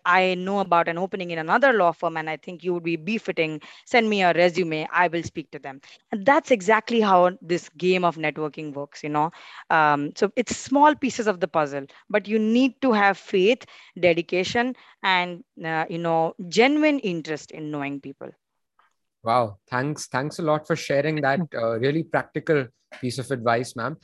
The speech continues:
Speaker 2: I have just one specific question regarding L L Ms before we move on to other areas. Um,
Speaker 1: Yep.
Speaker 2: your L L Ms were very specific in, in the area of corporate law, but a lot of students also pursue general L L Ms. What are
Speaker 1: Yep.
Speaker 2: your views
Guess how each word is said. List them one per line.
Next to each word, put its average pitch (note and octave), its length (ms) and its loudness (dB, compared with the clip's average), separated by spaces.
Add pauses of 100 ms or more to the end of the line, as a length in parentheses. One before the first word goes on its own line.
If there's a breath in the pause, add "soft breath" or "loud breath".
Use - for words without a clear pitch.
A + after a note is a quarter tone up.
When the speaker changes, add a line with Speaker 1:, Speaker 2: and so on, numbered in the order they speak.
(180 soft breath)
Speaker 2:
I C#3 80 0
have G3 180 2
just B3 240 -8
one D3 260 -2
specific F3+ 480 -8
question D3+ 360 -2
regarding C3+ 480 0
L A#2 100 -2
L B2 160 -4
Ms D3 140 -6
before C3 500 -2 (120)
we A#2+ 120 -2
move A#2+ 220 -2
on A#2 160 -2
to A#2+ 80 -2
other A2 160 0
areas. A#2 440 -2 (440 soft breath)
Um, C#3 240 -4
Speaker 1:
Yep. E3+ 120 -2
Speaker 2:
your C#3+ 480 2
L D3 140 0
L F3 200 -2
Ms F3 160 -6
were F3+ 100 -2
very D3+ 240 0
specific - 800 -6 (100)
in, B2+ 440 -2 (180)
in B2+ 100 -4
the C3 160 2
area B2+ 220 4
of B2+ 160 -6
corporate A#2 420 -4
law, G2+ 180 -6 (320)
but F3+ 300 0
a D#3+ 60 2
lot D3 240 2
of D#3+ 80 -12
students D#3+ 500 -6
also D3 360 -4
pursue D#3 420 -2
general B2+ 580 -2
L A2 160 -6
L A2 180 -10
Ms. A2+ 220 -16 (360 soft breath)
What E3 200 2
are A#3+ 40 -2
Speaker 1:
Yep. D#3 220 0
Speaker 2:
your F3 160 -2
views F3 460 -4